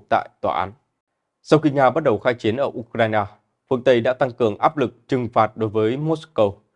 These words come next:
Nhiều quốc gia tuyên bố đóng băng các tài sản của Nga và kêu gọi từ bỏ năng lượng Nga.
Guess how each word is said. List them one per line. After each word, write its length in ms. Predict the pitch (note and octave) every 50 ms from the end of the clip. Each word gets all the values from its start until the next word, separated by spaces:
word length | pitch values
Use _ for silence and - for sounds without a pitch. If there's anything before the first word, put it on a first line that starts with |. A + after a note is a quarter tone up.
| _ _ _ -
Nhiều 140 | E3+ F3 F3 G3
quốc 120 | B3 G#3+
gia 120 | G#3 G3
tuyên 220 | F#3+ G3 F#3+ F3 D3+
bố 240 | B2 B2 B2 C3 -
đóng 240 | D3+ C3 D3+ D#3+ F3+
băng 160 | G3+ F#3 E3+
các 140 | - - -
tài 120 | C3+ A2
sản 240 | G#2+ - A2 G2 F#2 -
của 80 | G2+
Nga 260 | G2+ G#2+ A2+ A2 G2+ - _ _ _ _ _
và 100 | - C3+ -
kêu 120 | - G#3 F#3+
gọi 200 | E3 E3+ - - -
từ 100 | - B2+
bỏ 200 | G#2+ G2+ F#2 F#2
năng 180 | G2+ A2+ A#2 A2+
lượng 160 | A#2+ A2+ A2
Nga. 200 | G#2+ G#2+ G#2